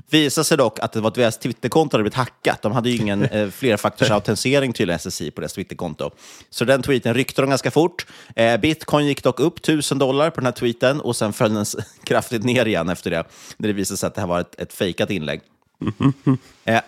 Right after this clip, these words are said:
Speaker 1: men jag tyckte ändå det var lite intressant, för jag har mycket tänkt att det här är ett sell on news event. För Bitcoin har ju som sagt gått upp jättemycket, femtio procent bara senaste halvåret,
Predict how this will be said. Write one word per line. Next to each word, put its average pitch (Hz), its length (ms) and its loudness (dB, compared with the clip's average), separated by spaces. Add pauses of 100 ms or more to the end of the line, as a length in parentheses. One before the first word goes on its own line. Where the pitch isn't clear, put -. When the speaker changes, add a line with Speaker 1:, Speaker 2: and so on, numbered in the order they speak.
Speaker 1:
men 143 120 2
jag 165 100 2
tyckte 170 180 2
ändå 156 140 0
det - 20 0
var 226 80 2
lite 185 260 2
intressant, 143 500 2
för - 160 0
jag 139 180 4
har 196 140 2
mycket 160 320 -2
tänkt 131 180 -2
att 117 60 -10
det 120 60 0
här 143 280 2
är 120 80 0
ett 110 80 -4
sell 120 320 0
on 113 180 0
news 120 520 0
event. 107 460 0
För - 200 -4
Bitcoin 139 320 -2
har 139 80 0
ju 135 60 -2
som 127 80 0
sagt 117 160 -6
gått - 160 -4
upp - 260 -2
jättemycket, 139 600 -2
femtio 113 260 0
procent 117 260 -4
bara 107 100 0
senaste 104 240 -6
halvåret, 113 500 2